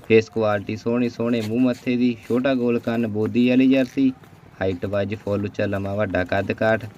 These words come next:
ਹਵਾਨੇ 'ਚ ਹਜੇ ਵਲ ਢਿੱਲ ਬਹੁਤ ਪਈ ਆ।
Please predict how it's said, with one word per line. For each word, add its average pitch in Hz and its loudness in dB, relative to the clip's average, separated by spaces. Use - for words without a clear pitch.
ਹਵਾਨੇ 98 0
'ਚ 98 -10
ਹਜੇ 104 -2
ਵਲ 98 0
ਢਿੱਲ 101 -2
ਬਹੁਤ 95 -4
ਪਈ 117 0
ਆ। 110 0